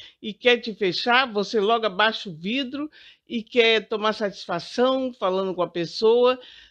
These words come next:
Tá, aquela pessoa, às vezes, você nunca mais vai encontrar ela no teu caminho. Então, você quer tirar satisfação porque você tá querendo chutar a pedra, você vai ficar angustiado, você vai pensar de novo se encontrar aquela pessoa, exatamente isso.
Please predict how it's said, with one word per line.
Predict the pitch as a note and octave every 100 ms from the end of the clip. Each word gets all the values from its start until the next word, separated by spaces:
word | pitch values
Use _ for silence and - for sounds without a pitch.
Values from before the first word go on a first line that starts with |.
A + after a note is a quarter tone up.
| _
Tá, | - -
aquela | D4 - F#4
pessoa, | C#4 B3 F4 F4
às |
vezes, | E4+ F4+
você | G4
nunca | C4+ D4+ E4+ G4+
mais | A#3 A#3 C#4
vai | C4 C#4+
encontrar | D4 D4 C4+ B3
ela | C4
no | C4+ C4
teu | B3+
caminho. | C4 D#4+ B3 C#4 C4+ D#3 - _ - _
Então, | - A4+
você | A4
quer | G#4+
tirar | G#4+ F4 E4 D#4
satisfação | D4+ C4+ - A#3 C4
porque | C4 A3 B3+
você | A#3+ A#3 C4+ B3+ - - _ _
tá | D#4
querendo | D#4 C#4 B3 C4 B3+ A#3+
chutar | - A#3+ - - D4+ D#4
a | A3+
pedra, | - B3+ C#4+ A3+
você | G3+ G#3+ A#3
vai | A3+ A3
ficar | A#3 G#3+
angustiado, | G3 G3 C#4+ - B3+ G3 A3 A3 G3
você | G3 A3
vai | A3
pensar | G#3+ G#3+ F#3+ - A#3+ C#4 - - - _
de | A3 A#3
novo | B3 C4+
se | C4+ C#4+
encontrar | B3 B3 A3 G#3+
aquela | G#3 F3+
pessoa, | - F3 E3 - C4 C4 -
exatamente | C4+ A#3 G3+ A#3+ D4+ - E4+ B3 A#3 D4 E4+ F4
isso. | D4+ B3+ C4 - F3+